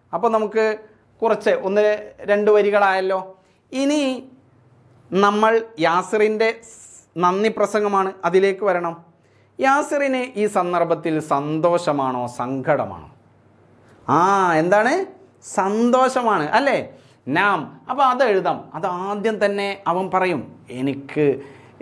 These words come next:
എനിക്ക് സന്തോഷത്തിൻ്റെ അലകടൽ" എന്നൊക്കെ പറയില്ലേ, അതുപോലെ. ആ, അതിന്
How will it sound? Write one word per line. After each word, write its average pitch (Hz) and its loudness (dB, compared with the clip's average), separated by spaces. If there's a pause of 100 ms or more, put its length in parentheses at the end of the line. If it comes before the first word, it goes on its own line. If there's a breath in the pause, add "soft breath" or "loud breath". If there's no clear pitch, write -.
(120)
എനിക്ക് 147 2 (140)
സന്തോഷത്തിൻ്റെ 143 0
അലകടൽ" 151 2
എന്നൊക്കെ 156 -2
പറയില്ലേ, 165 2 (400 loud breath)
അതുപോലെ. 110 -8 (600 loud breath)
ആ, - 4 (220)
അതിന് 220 2